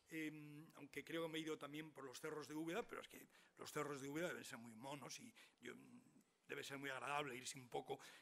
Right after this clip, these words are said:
por los cerros de Úbeda. Yo creo que he cumplido la misión en cuanto que les, muy brevemente les he informado cua-, com-, de lo que era la poesía del,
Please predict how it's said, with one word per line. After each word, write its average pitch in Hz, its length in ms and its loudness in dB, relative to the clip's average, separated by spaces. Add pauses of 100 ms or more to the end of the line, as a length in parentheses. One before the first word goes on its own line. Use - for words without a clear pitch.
(120)
por 131 100 0
los 139 160 4
cerros 151 180 6
de 147 80 6
Úbeda. 147 280 4 (640)
Yo 196 260 6
creo 233 240 10
que 175 480 6 (500)
he 185 100 0
cumplido 202 560 6
la 185 280 8
misión 202 420 6
en 208 60 -2
cuanto 165 280 0
que 151 60 -2
les, 147 260 -2 (200)
muy 190 140 2
brevemente 196 560 4
les 165 200 0
he 180 40 -2
informado 175 520 2 (280)
cua-, 180 320 6
com-, 175 240 -2 (360)
de 160 100 0
lo 160 160 4
que 196 120 8
era 208 100 10
la 165 160 4
poesía 151 380 2
del, 147 280 -2